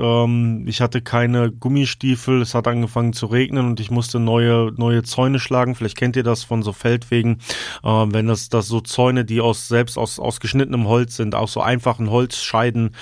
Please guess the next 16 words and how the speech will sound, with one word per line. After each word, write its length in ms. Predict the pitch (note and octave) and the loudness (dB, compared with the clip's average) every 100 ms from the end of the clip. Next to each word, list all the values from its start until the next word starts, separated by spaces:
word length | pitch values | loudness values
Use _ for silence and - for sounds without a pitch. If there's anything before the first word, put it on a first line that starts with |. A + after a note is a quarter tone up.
| - - | -18 -8
die 80 | A#2 | 0
so 120 | A#2+ | 2
länglich 440 | A#2+ C3+ C3 A#2+ | 4 2 0 -2
sind, 420 | - B2 B2 A#2+ - | -2 0 0 -2 -10
wo, 400 | A2+ G#2+ A#2 A2 | -8 -2 0 0
wo 120 | A2 | 0
dann 200 | A#2 A#2 | 0 2
auch 140 | G#2+ - | 0 -2
zum 140 | A#2 | 0
Beispiel 200 | A2+ A2+ | 0 0
diese 180 | A2 G#2+ | -2 0
Elektrozäune 640 | A2 A#2 - A2 - G#2+ G#2 | 0 -2 -4 -6 -2 -2 -4
für 140 | G2+ | -8
Pferde 280 | - A2+ A2+ | 0 2 2
rausgemacht 600 | G2 G2 - G#2 G2 - | -2 -6 -4 -6 -6 -2
werden. 240 | G#2+ G#2 | 0 0